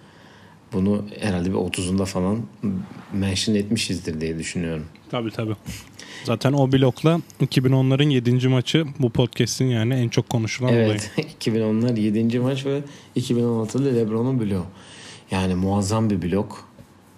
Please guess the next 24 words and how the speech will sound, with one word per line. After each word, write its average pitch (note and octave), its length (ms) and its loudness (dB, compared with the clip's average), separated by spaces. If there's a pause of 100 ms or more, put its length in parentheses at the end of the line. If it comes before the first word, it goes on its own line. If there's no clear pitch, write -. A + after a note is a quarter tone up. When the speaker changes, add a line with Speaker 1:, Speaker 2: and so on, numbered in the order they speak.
(200)
Speaker 1:
Ve F2+ 60 -2
yani E2+ 480 -2 (260)
Jason G2 340 -2
Tatum'un G#2 520 0
da F#2+ 60 0 (440)
o G#2+ 100 -2
sürede G#2 380 -2
o G2+ 120 -2
smaca G2 460 -4
kalkması F#2 680 -4 (760)
da F2+ 120 -2
ayrı E2 320 -4
bir C#2+ 160 -6 (160)
bence, D#2+ 420 -6 (680)
nasıl F#2 200 -8
diyeyim, D#2+ 180 -8
bir D#2+ 140 -8 (560)
hare-, F2+ 380 -6
yani E2+ 320 -6 (920)
ayrı F#2 340 -2
bir, G#2+ 180 0 (1080)
nasıl A#2 300 -2
denir E2+ 220 -2
o? G2 180 -4